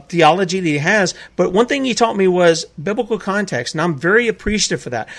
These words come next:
But here he's saying is the only person that a believer can truly vote for is Donald Trump. And I'm like, Well, but, because if we don't vote Donald Trump, we're gonna get support of the his-, uh, homosexuals. Well, wait a minute. This president has put in charge of national intelligence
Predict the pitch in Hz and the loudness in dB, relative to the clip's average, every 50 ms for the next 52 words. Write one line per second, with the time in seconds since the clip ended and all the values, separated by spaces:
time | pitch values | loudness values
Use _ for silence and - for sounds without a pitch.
0 | - - - 233 262 285 302 285 226 - - 269 262 240 220 208 190 190 - - | -6 -2 0 2 2 2 2 2 2 2 2 2 2 2 4 2 2 2 -2 -12
1 | - _ - 220 - - 233 285 320 311 302 285 - - - 285 254 - - 226 | -12 _ -6 -6 -2 0 0 0 0 0 -2 -2 -2 0 2 2 2 2 2 2
2 | 214 208 196 190 160 185 202 247 262 269 285 226 - - 196 180 - 285 302 294 | 2 2 2 2 0 -2 -2 0 -2 0 0 -2 -2 -2 -2 -4 -2 -2 -2 -2
3 | 277 226 202 269 311 - - 202 185 185 180 196 240 277 277 233 - - 302 285 | 0 2 2 0 0 0 -4 -2 -2 -2 0 -2 -4 -4 -4 -6 -4 -4 -6 -6
4 | - 208 208 220 214 214 202 202 214 226 - 214 220 226 247 254 254 262 262 247 | -4 -6 -6 -4 -2 -2 -4 -4 -4 -4 -4 -2 2 2 4 4 4 4 2 0
5 | - - - - - - 196 233 196 - 247 240 240 - - - - - - _ | 0 -2 -2 -2 -4 -6 -8 -4 0 4 4 4 4 2 -2 -12 -20 -20 -20 _
6 | _ _ _ _ _ - - 214 202 220 226 214 269 302 311 277 254 254 247 190 | _ _ _ _ _ -4 -2 0 0 0 2 2 2 2 4 6 6 6 6 6
7 | 220 220 220 214 - - 285 277 247 214 208 208 185 208 214 - - - - - | 4 2 2 0 0 -2 -2 0 0 0 0 0 0 0 -2 -2 -4 -10 -20 -20
8 | _ _ _ _ - - - - 180 220 226 226 214 208 202 202 214 196 - - | _ _ _ _ -4 -2 0 2 6 8 8 8 8 8 4 2 2 2 0 -2
9 | - - 196 208 208 - - 175 233 240 240 - - 269 269 - - 170 123 127 | -4 -6 -4 -4 -4 -4 -2 0 2 2 4 4 4 2 2 2 0 -2 -2 -4
10 | - - - - _ - 285 311 330 349 381 - 143 117 - - - - - _ | -8 -12 -18 -12 _ -4 -2 0 0 2 2 2 0 0 -2 -6 -12 -20 -20 _
11 | _ - - 311 - - - 277 262 233 190 220 220 - 190 202 190 - - - | _ -2 0 0 0 2 2 4 4 4 2 0 -2 0 0 0 0 4 6 6
12 | 135 - - - - 247 277 285 254 - - 269 247 180 143 135 - 214 202 185 | 6 6 4 0 -2 -2 -2 0 0 0 0 2 2 0 0 -2 -2 -4 -4 -2
13 | 208 208 226 247 254 240 - - 302 208 190 196 190 - - 285 294 269 220 127 | -2 0 2 2 2 2 0 -2 -2 -4 -4 -4 -4 -2 -2 2 4 4 4 2
14 | 143 135 127 - - - | 2 -4 -4 -6 -10 -12